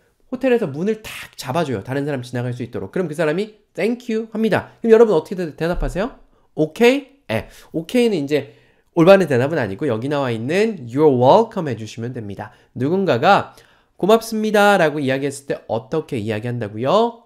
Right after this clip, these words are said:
"You are welcome." 좋-, 좋죠. 그래서 "별말씀을요, 천만에요"라고 해석 달아놨습니다.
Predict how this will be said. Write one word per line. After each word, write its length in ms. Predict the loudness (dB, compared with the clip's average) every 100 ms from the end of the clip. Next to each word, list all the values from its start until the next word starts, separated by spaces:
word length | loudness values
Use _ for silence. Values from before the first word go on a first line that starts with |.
| -16
"You 260 | -4 4 6
are 440 | 6 6 4 0 -10 _ _ _ _ -10
welcome." 840 | 0 6 6 4 2 2 2 -2 -10
좋-, 260 | -14 -12
좋죠. 420 | -6 -4 0 0 2
그래서 420 | 0 0 0 -4 _
"별말씀을요, 960 | -2 2 2 2 -4 0 0 0 -2 _
천만에요"라고 680 | -8 -2 0 0 0 0 -2
해석 160 | -6 -8
달아놨습니다. 800 | -6 -4 -6 -6 -2 0 0